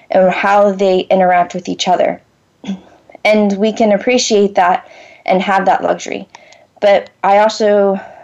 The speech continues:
caution and just hold the respect for anything that comes from not of our planet, that it could have a whole nother energetic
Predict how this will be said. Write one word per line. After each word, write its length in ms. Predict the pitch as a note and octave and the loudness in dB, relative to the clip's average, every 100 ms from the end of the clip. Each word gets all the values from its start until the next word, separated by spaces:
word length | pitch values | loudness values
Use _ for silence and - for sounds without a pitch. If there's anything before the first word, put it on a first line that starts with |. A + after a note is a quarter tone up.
| - _ _ _ _ _ - | -20 _ _ _ _ _ -6
caution 420 | A3 A3+ A#3+ A3+ | -2 0 0 2
and 300 | F#3+ F#3 F#3 | 2 0 0
just 340 | F#3+ F#3 - - | -2 -4 -8 -20
hold 500 | - - A3 A3 G#3+ - - - _ | -6 0 2 0 -2 -10 -20 -20 _
the 80 | A3 | -2
respect 400 | G3 - F#3+ F#3+ | -2 0 -2 -2
for 120 | B3 | -4
anything 440 | - A3+ C4+ A#3 G3 | 0 2 0 0 0
that 180 | F3+ | 0
comes 300 | - F#3+ F#3+ | 0 -2 -2
from 300 | - F3+ F3 - _ _ _ _ | -2 -2 -2 -8 _ _ _ _
not 300 | G3+ A3+ B3 | -2 0 2
of 100 | G3 | 2
our 100 | F#3 | 0
planet, 460 | F#3 F#3 F3 F#3 - - - - | 0 0 0 0 -4 -16 -20 -6
that 240 | A3+ G3+ - | -2 0 0
it 160 | G#3+ | -2
could 80 | A3+ | -2
have 200 | A3 G3+ | 0 0
a 80 | F#3+ | 0
whole 200 | G3+ G#3+ | 2 2
nother 260 | G#3+ G3 F#3+ | 2 2 2
energetic 760 | G3 F#3+ F#3 F#3 F#3 F3+ - | 2 0 2 2 2 -2 -8